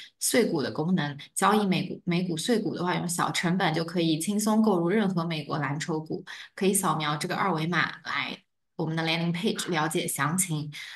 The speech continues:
另外，因为中秋节马上就要到了，我们最近也有一个和碎股有关的中秋活动，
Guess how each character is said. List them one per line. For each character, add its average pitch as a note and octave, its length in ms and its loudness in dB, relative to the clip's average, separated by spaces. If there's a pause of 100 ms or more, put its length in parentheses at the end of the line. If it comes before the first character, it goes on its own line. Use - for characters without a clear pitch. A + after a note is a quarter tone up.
(120)
另 A#3 180 4
外， G#3 220 4
因 G3 80 2
为 F#3+ 100 4
中 F#3+ 180 2
秋 A3+ 200 2
节 F3+ 120 0
马 D#3+ 160 -2
上 D#3 140 0
就 D#3 100 2
要 D3+ 80 4
到 D#3 280 4
了， G2 120 0
我 G2+ 80 -4
们 D3+ 200 0
最 F3 160 0
近 E3+ 280 0
也 E3 120 2
有 E3 160 4
一 C#3+ 80 -2
个 D#3+ 200 2
和 D#3 200 -2
碎 G#3+ 200 0
股 E3 200 -2
有 D#3+ 120 0
关 D#3 220 -2
的 E3 100 -2
中 F#3+ 220 -4
秋 A#3 240 0
活 D3 160 0
动， F#3 240 0